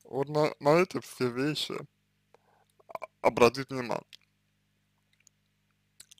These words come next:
А, что еще, а, вызывает вопрос? Какие еще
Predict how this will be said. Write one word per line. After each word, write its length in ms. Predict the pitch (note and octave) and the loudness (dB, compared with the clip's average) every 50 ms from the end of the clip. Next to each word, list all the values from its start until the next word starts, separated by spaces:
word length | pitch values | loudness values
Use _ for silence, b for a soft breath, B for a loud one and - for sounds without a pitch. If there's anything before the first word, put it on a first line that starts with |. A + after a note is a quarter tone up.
| _ _ _ _ _ _ _ _ _ _ _ _ _ _ _ _ _ _ _ | _ _ _ _ _ _ _ _ _ _ _ _ _ _ _ _ _ _ _
А, 680 | - C3+ C3+ C#3 C#3+ D3 D3 C#3+ C#3+ C#3 C#3+ C#3+ C3+ - - - C#3+ | 6 10 12 12 12 12 12 12 12 12 12 10 10 6 0 0 0
что 260 | - - - - A3+ A#3+ | 0 0 2 0 0 0
еще, 680 | G#3 F#3 F#3 E3 - - - - - E3+ A#2+ - - - _ _ _ _ _ _ _ _ _ _ _ _ _ _ _ _ _ _ _ _ _ _ - - b b b b b b b b b b _ _ _ _ - _ | 0 -2 -6 -6 -2 0 0 4 6 6 6 6 2 -6 _ _ _ _ _ _ _ _ _ _ _ _ _ _ _ _ _ _ _ _ _ _ -20 -20 b b b b b b b b b b _ _ _ _ -6 _
а, 560 | G#2+ A#2 A#2+ A#2 A#2+ A#2+ B2 B2+ B2 B2 A2+ - - _ _ _ _ _ _ _ _ _ _ _ _ _ _ _ | 8 10 10 12 12 12 10 10 8 4 2 -2 -8 _ _ _ _ _ _ _ _ _ _ _ _ _ _ _
вызывает 460 | C#3 B2+ B2 A#2 B2 C#3 D3+ D3+ C3 | 0 0 4 8 10 10 10 10 10
вопрос? 540 | C3 C#3 C3 - - A#2 - - - - - _ _ _ _ _ _ _ _ _ _ _ _ _ _ _ _ _ - _ _ _ _ _ _ | 10 8 8 8 6 0 0 -2 -6 -12 -16 _ _ _ _ _ _ _ _ _ _ _ _ _ _ _ _ _ -20 _ _ _ _ _ _
Какие 380 | - A#2+ A#2+ - - B2+ A2+ G#2+ | 0 0 0 0 -2 -2 -2 -2
еще 300 | G2+ - - - A2+ | -4 -6 -4 -4 -4